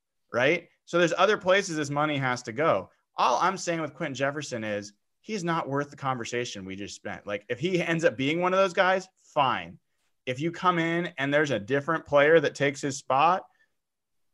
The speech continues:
fine. Like, like, I think that's totally fine. I don't think that he is the make or break. And in fact, he really shouldn't be in the list we've got him. He's, he's a defensive tackle. We, he has played five tech, but he's mostly been a defensive tackle for them. You know,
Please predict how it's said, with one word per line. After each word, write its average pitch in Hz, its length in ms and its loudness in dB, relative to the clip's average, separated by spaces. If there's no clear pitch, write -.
fine. 220 500 4
Like, 160 420 6
like, 156 280 2
I 165 160 4
think 202 220 0
that's 180 300 4
totally 190 500 4
fine. 175 340 4
I 120 140 2
don't 160 220 0
think 170 280 -2
that 151 220 2
he 139 220 0
is 143 140 0
the 127 100 -4
make 123 280 -2
or 151 80 -2
break. 117 540 2
And 151 120 2
in 143 180 -6
fact, 180 260 4
he 156 100 -2
really 185 260 4
shouldn't 139 320 0
be 127 160 0
in 127 100 0
the 110 80 -2
list 117 240 0
we've 104 120 -4
got 117 260 6
him. 92 100 -6
He's, 117 240 -8
he's 151 160 -6
a 156 80 0
defensive 117 500 -6
tackle. 104 420 -6
We, 95 220 -8
he 123 140 -6
has 135 200 2
played 117 280 -2
five 98 300 2
tech, 82 320 -6
but 101 100 -4
he's 107 120 -6
mostly 156 360 -4
been 110 160 -2
a 101 60 -6
defensive 98 440 -10
tackle 104 360 -10
for 92 160 -14
them. 82 300 -14
You 139 140 -4
know, 120 360 4